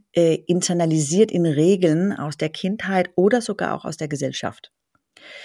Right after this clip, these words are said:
Die kognitive Verhaltenstherapie spricht hier von sogenannten dysfunktionalen Grundannahmen.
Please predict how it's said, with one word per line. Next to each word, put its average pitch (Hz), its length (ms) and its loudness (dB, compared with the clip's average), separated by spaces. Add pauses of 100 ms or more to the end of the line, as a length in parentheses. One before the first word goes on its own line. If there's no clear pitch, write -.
(640)
Die 196 460 4
kognitive 185 800 2
Verhaltenstherapie - 1040 -4
spricht - 400 -2
hier 185 240 4
von 170 240 0
sogenannten 156 960 2
dysfunktionalen 151 1160 0
Grundannahmen. 131 1300 0